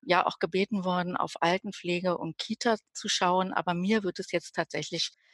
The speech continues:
im Folgenden um den Privatbereich. Ich denke, dass viele die Debatten in der Männlichkeitenforschung zu diesem Thema Caring Masculinities nicht kennen werden. Und insofern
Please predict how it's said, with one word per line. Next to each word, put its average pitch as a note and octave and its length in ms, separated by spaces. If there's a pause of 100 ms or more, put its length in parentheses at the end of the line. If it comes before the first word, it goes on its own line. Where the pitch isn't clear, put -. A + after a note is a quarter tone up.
(180)
im F#3+ 160
Folgenden F3 600
um E3+ 280
den E3+ 340
Privatbereich. E3 1080 (680)
Ich - 220
denke, G#3 560
dass F3+ 420
viele A3+ 320
die F#3 240
Debatten F#3 480
in F3+ 160
der F3+ 100
Männlichkeitenforschung F#3 1300 (460)
zu A#3+ 220
diesem G3 320
Thema F#3 540
Caring F3 400
Masculinities F3 840
nicht - 280
kennen G3+ 440
werden. F#3 440
Und - 180
insofern F3+ 680